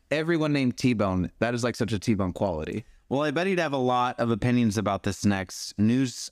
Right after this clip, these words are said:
Speaker 2: item.
Speaker 1: Oh, go ahead.
Speaker 2: But that's, this is part of our next segment, which is
Speaker 1: Boogie, boogie, bum, bum.
Speaker 2: Boogie, boogie, bum, bum is where I read Brian.
Speaker 1: Brought to you by Tide.
Speaker 2: <laughs>
Speaker 1: Good.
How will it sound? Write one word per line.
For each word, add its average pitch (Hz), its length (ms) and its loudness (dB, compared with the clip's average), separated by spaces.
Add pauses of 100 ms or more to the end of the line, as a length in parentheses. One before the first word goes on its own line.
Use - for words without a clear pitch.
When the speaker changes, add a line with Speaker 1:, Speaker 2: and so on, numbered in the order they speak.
Speaker 2:
item. 80 460 -2 (120)
Speaker 1:
Oh, 117 60 2
go 107 160 0
ahead. 107 240 -2 (180)
Speaker 2:
But 131 180 -2
that's, - 360 -6
this 123 180 -4
is - 60 -14
part 127 180 -2
of 101 60 -2
our 101 80 0
next 98 200 -4
segment, 104 380 0
which 95 180 -2
is 95 240 -2 (440)
Speaker 1:
Boogie, 196 320 0
boogie, 196 340 0
bum, 202 300 2
bum. 190 320 0 (520)
Speaker 2:
Boogie, 170 220 0
boogie, 156 260 0
bum, 143 200 0
bum 139 160 0
is 113 140 -4
where 123 340 0
I 120 40 -2
read 120 280 -2
Brian. 123 180 0
Speaker 1:
Brought 123 100 -4
to 170 80 0
you 143 80 2
by 139 220 -2
Tide. 151 540 -2 (640)
Speaker 2:
<laughs> - 20 -10
Speaker 1:
Good. 87 280 -4